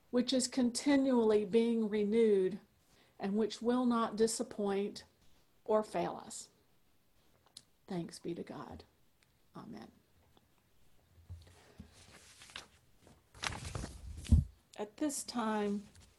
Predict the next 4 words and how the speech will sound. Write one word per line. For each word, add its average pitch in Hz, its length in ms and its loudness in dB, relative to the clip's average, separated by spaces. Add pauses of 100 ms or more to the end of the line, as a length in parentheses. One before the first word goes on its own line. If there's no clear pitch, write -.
(1000)
I 226 300 -2
want 208 300 -4
to 208 100 -8
share, 196 680 -2